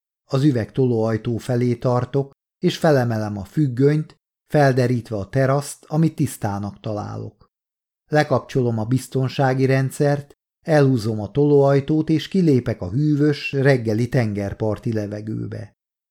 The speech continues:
Megállok, mint ahogyan tegnap éjjel tettem, a területet fürkészve hagyom, hogy a hatodik érzékem tegye a dolgát, és messze nem vagyok olyan nyugtalan, mint amilyen múlt éjjel voltam.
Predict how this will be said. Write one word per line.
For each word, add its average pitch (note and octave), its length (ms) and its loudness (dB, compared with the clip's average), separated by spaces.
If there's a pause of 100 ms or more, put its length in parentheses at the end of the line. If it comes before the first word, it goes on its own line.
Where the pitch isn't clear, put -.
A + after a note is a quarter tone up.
(240)
Megállok, C#3 760 2
mint D#3+ 260 2
ahogyan D3+ 400 2
tegnap A#2+ 420 -2
éjjel A#2 380 0
tettem, C#3 640 -4 (320)
a E3 80 -4
területet D#3+ 580 2
fürkészve C3+ 800 -2
hagyom, C#3 520 2 (340)
hogy C#3+ 140 2
a C#3 60 6
hatodik C#3+ 480 -2
érzékem B2+ 680 0
tegye A2+ 280 0
a F#2+ 80 -6
dolgát, C3 720 0 (260)
és E3 200 0
messze G3 340 2
nem B2 200 0
vagyok A2+ 300 -2
olyan A#2 220 0
nyugtalan, C#3 680 0 (300)
mint F3 180 4
amilyen E3 300 4
múlt E3 340 2
éjjel G#2 380 -4
voltam. G#2+ 600 -10